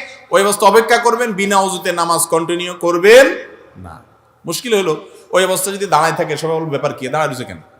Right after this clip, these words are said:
সবাই বুঝে যাবে যে এর বায়ু আসছে, তাহলে আপনি শরম পাইবেন। সেজন্য আপনি সবার সাথে সাথে তাল মিলাবেন না। শরম পাইছি, সেজন্য আমি নাফরমানি করবো, গুনার কাজ করবো, এর সুযোগ নেই। দাঁড়ায় থাকবেন, যে যা মনে করে করুক, কিচ্ছু আসে যায় না।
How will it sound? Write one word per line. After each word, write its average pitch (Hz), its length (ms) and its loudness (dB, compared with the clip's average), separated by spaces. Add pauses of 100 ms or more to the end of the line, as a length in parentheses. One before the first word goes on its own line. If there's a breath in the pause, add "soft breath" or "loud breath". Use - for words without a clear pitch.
(800 soft breath)
সবাই 175 220 2
বুঝে 185 300 4
যাবে 185 200 4
যে 160 160 2
এর 160 80 4
বায়ু 143 300 2
আসছে, 107 320 -2 (140)
তাহলে 160 160 0
আপনি 160 180 -4
শরম 151 280 0
পাইবেন। 104 280 -2
সেজন্য 180 300 -4
আপনি 165 180 -4
সবার 160 200 -2
সাথে 156 200 -2
সাথে 147 180 0
তাল 139 140 2
মিলাবেন 160 380 4 (600)
না। 85 320 -16 (880)
শরম 208 540 4
পাইছি, 202 500 2 (300)
সেজন্য 208 420 0
আমি 202 400 -2
নাফরমানি 202 480 4
করবো, 180 260 2
গুনার 190 260 4
কাজ 180 200 2
করবো, 180 120 -2
এর 175 60 -4
সুযোগ 226 260 -8
নেই। 101 160 -10
দাঁড়ায় 220 240 4
থাকবেন, 190 260 -4
যে 175 120 -4
যা 202 100 -2
মনে 190 140 -4
করে 156 180 -6
করুক, 135 220 -8
কিচ্ছু 165 200 -14
আসে 110 140 -12
যায় 87 140 -14
না। - 160 -20